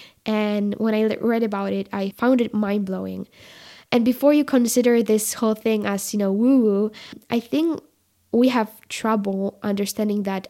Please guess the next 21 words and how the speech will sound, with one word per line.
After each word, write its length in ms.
animals 640
are 100
conscious 500
and 200
plants 500
might 240
be 80
conscious, 540
just 180
because 320
we 160
think 500
of 200
consciousness 500
in 160
terms 400
of 160
what 240
we 400
experience. 640
But, 300